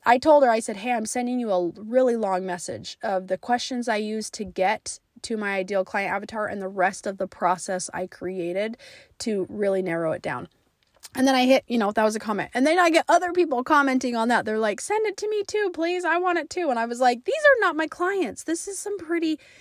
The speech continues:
great information that I gave to my client." As I was thinking about it, I'm working on growing an email list for that Facebook group, which has been going amazingly well. I'm really happy about that.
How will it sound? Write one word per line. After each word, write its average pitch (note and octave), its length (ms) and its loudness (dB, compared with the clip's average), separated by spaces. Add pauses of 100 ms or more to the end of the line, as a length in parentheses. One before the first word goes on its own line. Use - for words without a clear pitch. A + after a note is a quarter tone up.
(320)
great D4 360 2
information C4 1080 0
that G#3 320 -2 (440)
I B3 100 0
gave B3+ 260 2
to B3+ 100 -6
my A3 100 -2
client." G#3+ 480 -6 (480)
As F#4+ 240 2
I D4 80 6
was C#4 160 2
thinking D#4 360 0
about G#3+ 260 4
it, G#3+ 160 2 (300)
I'm A3+ 140 2
working C4+ 280 0
on C4+ 160 0
growing A#3+ 300 0
an A3+ 120 -4
email G#3 260 0
list G3+ 280 -2
for G#3+ 80 -6
that G3+ 160 -2
Facebook G3+ 380 -6
group, G3+ 240 -4
which C4 180 2
has B3+ 80 -8
been A#3+ 220 6
going A#3 500 6
amazingly A3 720 2
well. G3+ 440 2
I'm G#3+ 160 -2
really G#3 220 2
happy G3+ 300 -4
about G#3 220 -4
that. A#3 200 -2